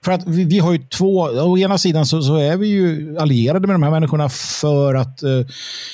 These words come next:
hindra det som händer. Men å andra sidan så ser vi ju i föreningen naturligtvis en helt annan, eh, en, en helt annan nytta också. Så att de här två sakerna ska ju vägas med och mot varandra. Eh, och, eh, vi ska såklart, eh,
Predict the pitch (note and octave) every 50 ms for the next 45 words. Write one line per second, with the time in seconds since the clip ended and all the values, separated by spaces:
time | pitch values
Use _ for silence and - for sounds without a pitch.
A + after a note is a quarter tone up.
0 | - - - D#3 C3+ B2 A#2+ C3 D3 B2+ C3 B2 - B2 A#2+ A2+ C#3+ F#3 G3+ F#3
1 | D#3+ C#3 B2 C#3+ D3 D3 C#3+ C#3 C#3+ D#3 C3 - F3+ F3+ C#3+ C#3 C#3+ C#3 B2+ -
2 | - D#3 C3 - - C3+ C#3 B2+ A#2 B2 A#2+ A#2+ A#2+ B2 B2 A#2+ B2 B2 A#2 A#2
3 | A2 - - - B2+ C#3+ F3+ G3+ G3+ F#3 E3 D3 C3 B2+ - B2 A#2+ A2+ - D3
4 | C3+ - - C3 A2+ A2+ B2+ A#2 A2 - B2+ A#2+ B2+ D3 D#3 D3 C3 - _ _
5 | _ _ _ _ _ _ _ _ - B2 B2+ A#2+ G#2+ F2 D#2 G#2+ B2+ B2+ B2+ C3+
6 | B2+ B2 A#2+ C3+ C3+ B2+ C3 C#3 B2 B2 B2+ C#3 C3 - - - E3+ F#3 F3+ F3+
7 | - - - B2+ - C3+ C3 C3 - B2+ B2 B2 A#2+ C#3+ D3 C3 - C#3+ B2 -
8 | - C3 B2 A#2 - - B2 A#2+ A2+ G#2+ - - A#2+ A2+ A2 A2+ G2+ F#2 - -
9 | A#2+ C#3+ C#3 B2+ A#2 A2+ A#2+ C#3 C3 - - - - _ C3 C3 B2 C3 E3 G3
10 | G#3+ F#3 F#3 D#3+ C3 A2 C3 - B2+ B2 C3+ D#3+ E3+ E3+ D#3+ D#3 C#3+ A#2+ - _
11 | _ _ _ _ _ _ _ _ - C3+ C3+ C3+ C3+ B2 A#2 A2+ G2+ G#2+ - -
12 | C#3 B2+ C3 - - - C#3 C3 C3 B2+ D3 C3 - D#3+ D3 C3 D3 B2+ - C3+
13 | C#3+ C3+ C3 C3 - C3